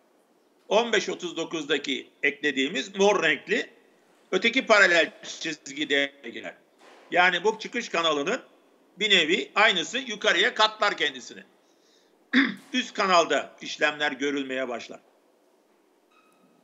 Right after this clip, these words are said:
Evet. On beş otuz dokuz, on beş elli diyelim. Aşağıda yedi doksan beş, sekiz diyelim. Sekiz, on beş buçuk,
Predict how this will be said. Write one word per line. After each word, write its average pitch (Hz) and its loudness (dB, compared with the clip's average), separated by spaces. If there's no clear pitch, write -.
Evet. 147 -4
On 233 2
beş 202 4
otuz 175 -6
dokuz, 220 -6
on 202 0
beş 196 0
elli 175 0
diyelim. 123 -4
Aşağıda 180 2
yedi 170 2
doksan 156 -2
beş, 147 -2
sekiz 165 -2
diyelim. 101 -6
Sekiz, 202 0
on 202 0
beş 151 0
buçuk, 196 -8